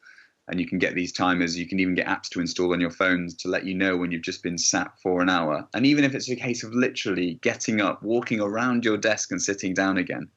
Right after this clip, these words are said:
that will reduce your sedentary behaviour. So that'd be one, um, getting a standing desk. So you can buy very cheap standing desks on Amazon for, like, twenty quid, which are worth doing,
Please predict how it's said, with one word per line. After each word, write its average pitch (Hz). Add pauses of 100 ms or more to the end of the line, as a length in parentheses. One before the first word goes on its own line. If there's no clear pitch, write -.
(300)
that 95
will 98
reduce 92
your 80
sedentary 82
behaviour. 85 (760)
So -
that'd 117
be 120
one, 139 (100)
um, 101
getting 120
a -
standing 131
desk. 151 (420)
So 101
you 101
can 104
buy 110
very 107
cheap -
standing 104
desks 107
on 101
Amazon 110
for, 107
like, -
twenty 107
quid, 143 (480)
which -
are 98
worth 101
doing, 131